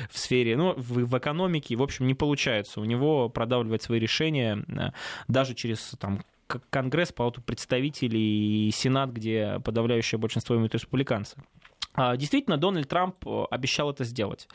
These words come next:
С одной стороны, это очень грамотный шаг. Почему? Потому что израильское лобби очень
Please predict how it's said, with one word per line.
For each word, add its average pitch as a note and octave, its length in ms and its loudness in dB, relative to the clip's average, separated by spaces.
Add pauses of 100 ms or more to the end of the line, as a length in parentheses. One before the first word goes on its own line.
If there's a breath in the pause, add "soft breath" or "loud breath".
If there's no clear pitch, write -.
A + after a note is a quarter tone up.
(300 loud breath)
С - 80 0
одной C4 240 4
стороны, A3 540 2
это F3+ 640 4
очень F3 240 2
грамотный D#3+ 420 2
шаг. - 400 0
Почему? C#3 400 2
Потому B2+ 320 2
что B2 480 2
израильское C#3 560 2
лобби B2 460 2
очень B2 460 0